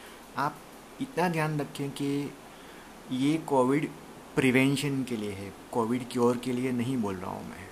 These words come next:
तो कोविड प्रिवेंशन मतलब अगर वायरस न लगे उसके बारे में है। तो कोविड प्रिवेंशन के लिए जो हमने फर्स्ट एपिसोड में देखा है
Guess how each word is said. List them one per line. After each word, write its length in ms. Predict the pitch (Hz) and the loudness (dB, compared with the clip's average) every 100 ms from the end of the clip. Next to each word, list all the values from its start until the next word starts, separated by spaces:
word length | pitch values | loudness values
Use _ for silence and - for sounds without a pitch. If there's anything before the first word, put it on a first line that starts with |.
| - - | -16 -16
तो 60 | - - | -12 2
कोविड 340 | 147 170 190 - | 6 6 2 -2
प्रिवेंशन 560 | 143 127 131 143 165 160 | 0 2 4 2 0 0
मतलब 420 | 123 107 127 127 | -2 -2 -4 -2
अगर 260 | 110 117 113 - - - - - - - - - - | -4 -4 -4 -12 -18 -18 -18 -18 -18 -18 -18 -18 -2
वायरस 360 | 110 110 120 135 _ - | 0 2 0 -2 _ 2
न 100 | 131 | 2
लगे 440 | 143 120 120 139 - - - - | 4 2 0 -2 -6 -16 -10 -4
उसके 280 | 135 - 147 | -4 -2 -2
बारे 280 | 107 107 | 0 -2
में 160 | 107 104 | -4 -4
है। 320 | 95 - - - - - - - - - - | -8 -12 -16 -18 -18 -18 -18 -18 -18 -18 -8
तो 60 | - | -6
कोविड 360 | - 131 - - | 4 4 4 0
प्रिवेंशन 640 | - 139 127 135 151 165 | -4 -2 0 0 -2 -4
के 160 | 156 139 | -2 -2
लिए 180 | 139 | -2
जो 140 | 135 139 | -2 -2
हमने 300 | 127 131 131 | -2 -4 -6
फर्स्ट 420 | - 127 135 - | -4 -2 -2 -2
एपिसोड 440 | 123 127 120 120 117 | -2 -2 -2 -2 -2
में 220 | 123 107 | -2 -2
देखा 320 | 107 104 127 | -2 -2 -2
है 260 | 107 90 | -2 -6